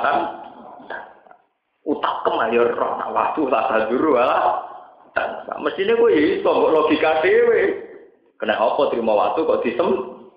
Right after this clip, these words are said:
sembah? Sehingga Tuhan punya alasan menyiksa. Meskipun kemusyrikan sudah menjadi generasi per generasi sampai generasi ketiga, keempat. Tapi ketika salah,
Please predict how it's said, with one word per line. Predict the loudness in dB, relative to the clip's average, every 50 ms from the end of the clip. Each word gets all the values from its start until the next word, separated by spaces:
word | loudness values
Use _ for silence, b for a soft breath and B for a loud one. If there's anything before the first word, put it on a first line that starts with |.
| _ _ _ _ _ _ -20
sembah? | -20 -20 -20 -20 -20 -20 -20 -20 _ -4
Sehingga | -4 2 2 2 2 2
Tuhan | 0 0 2 2 2 0 -2
punya | -4 -2 -2 0 2
alasan | 2 2 2 2 2 0 0 -2 -2 -2 0
menyiksa. | -2 -2 -2 0 -2 0 0 0 -2 -2 -6 -12 -14 -18 -20 -20 _ _ _ _
Meskipun | -6 -4 -2 0 -2 0 0 -2 0
kemusyrikan | 0 0 0 0 0 0 -2 0 2 2 0 0 0
sudah | -2 -2 -2 0 0 2 2
menjadi | 2 2 2 2 0 -2 -4 -2
generasi | -4 -2 0 2 2 2 2 0 -2 -4 -4
per | -2 -4 -2 0 -2
generasi | -2 0 2 2 2 0 -2 -4 -8 -4 -2
sampai | -2 0 0 0 -2
generasi | 0 0 0 0 0 0 -4 -4
ketiga, | -4 -4 -4 -8 -10 -2 0 0 2 2 0
keempat. | -2 -4 -2 0 0 0 0 -2 -6 -10 -16 -20 -20 _ _ _ _ _ _ _ _
Tapi | -6 -2 -2 0
ketika | 0 0 -2 -2 -2 0 0 0 2 0
salah, | 0 0 0 0 0 -2 -2